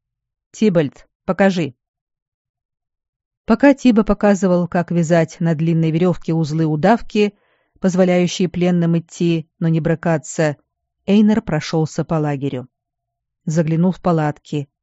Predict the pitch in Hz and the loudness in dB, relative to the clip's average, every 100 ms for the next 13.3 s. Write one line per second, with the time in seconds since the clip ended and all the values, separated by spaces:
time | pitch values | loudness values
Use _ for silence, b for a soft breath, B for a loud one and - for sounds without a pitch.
0 | _ - - 165 151 151 135 - _ _ | _ -12 -4 -2 0 -2 -2 -8 _ _
1 | _ _ _ _ _ - 185 214 247 175 | _ _ _ _ _ -2 0 2 2 2
2 | 170 160 170 160 160 156 143 _ _ _ | 0 0 -2 0 0 0 -2 _ _ _
3 | _ 185 165 156 151 156 160 143 170 160 | _ 2 2 0 -2 -2 -2 -2 -2 -2
4 | 170 156 160 165 147 156 143 - _ _ | -2 -2 0 -2 0 -2 -4 -10 _ _
5 | _ _ - 160 175 165 170 165 147 - | _ _ -8 -2 0 2 2 0 0 -6
6 | - - 160 - 202 165 165 - 156 156 | -4 -4 -4 -2 0 2 0 -2 -4 -4
7 | 147 - - 139 127 - _ _ _ _ | -4 -6 -8 -8 -8 -14 _ _ _ _
8 | _ _ _ _ _ _ _ _ _ _ | _ _ _ _ _ _ _ _ _ _
9 | - - 240 285 - 294 190 170 160 147 | -20 0 2 4 2 0 2 2 0 -4
10 | _ _ _ _ _ _ _ 202 - 185 | _ _ _ _ _ _ _ -2 0 0
11 | 180 180 233 247 - 147 185 233 165 151 | 0 2 0 0 -4 -2 2 2 2 -2
12 | 160 156 160 151 - _ 160 160 160 156 | -4 -2 -2 -4 -8 _ -4 -2 0 0
13 | 156 151 | -2 -2